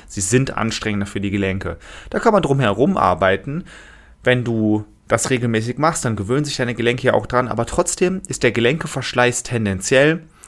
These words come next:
bei Kraftsportübungen mit Gewichten höher als bei Bodyweight-Übungen. Es ist einfach ein Fakt. Und als letztes, du verbesserst durch Bodyweight-Übungen mehr die Balance und die Koordin-, Koordination, als du das zum Beispiel bei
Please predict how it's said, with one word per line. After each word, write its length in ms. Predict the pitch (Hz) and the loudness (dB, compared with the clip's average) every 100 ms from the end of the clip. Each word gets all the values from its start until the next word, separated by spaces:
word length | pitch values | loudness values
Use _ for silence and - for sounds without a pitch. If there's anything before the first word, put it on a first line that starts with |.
| - | -6
bei 100 | 98 | -2
Kraftsportübungen 1000 | 98 139 143 - 143 139 127 123 123 117 120 _ _ _ - | 0 0 0 0 0 0 -2 -4 -2 -4 -6 _ _ _ -8
mit 240 | 113 113 | -4 -4
Gewichten 580 | - 90 127 - 156 156 - - | -4 -2 -2 0 -2 -2 -8 -10
höher 480 | - 135 147 143 156 - - | 0 4 6 6 0 -6 -4
als 160 | 107 | 0
bei 100 | 104 | 2
Bodyweight-Übungen. 800 | 98 95 92 90 - 98 98 - - | 2 2 2 0 -2 -8 -8 -12 -10
Es 100 | 110 | -8
ist 100 | 113 | -2
einfach 280 | 104 101 | -2 0
ein 80 | 98 | -2
Fakt. 400 | - - - - - _ _ _ - - - - _ _ - - - - - - - | -4 -8 -10 -16 -18 _ _ _ -20 -20 -20 -20 _ _ -20 -20 -20 -20 -20 -20 -6
Und 80 | 120 | -2
als 140 | 117 | 2
letztes, 560 | 139 156 - 180 - - - - - - | 2 2 2 0 0 -4 -10 -20 -20 -10
du 80 | 139 | -4
verbesserst 580 | 131 123 147 160 147 120 | 0 2 2 2 0 0
durch 320 | 113 110 - | 0 -2 2
Bodyweight-Übungen 880 | 131 127 123 120 123 123 120 120 120 - _ _ _ _ - | 2 4 2 2 -2 -2 -2 -2 -6 -16 _ _ _ _ -10
mehr 300 | 117 131 139 | 0 2 2
die 120 | 117 | 0
Balance 500 | 104 104 110 131 131 | 0 2 4 2 -2
und 120 | 107 | -8
die 60 | 101 | -4
Koordin-, 520 | - 113 104 101 101 | 2 2 2 -4 -6
Koordination, 680 | - 127 104 101 98 - 135 | 0 0 2 0 -2 -2 0
als 140 | 117 - | 0 -2
du 80 | |
das 320 | 107 107 - - | 0 2 0 -4
zum 140 | 104 | -2
Beispiel 360 | 92 104 - 101 | 2 2 0 0
bei 380 | 101 92 95 | 0 0 -2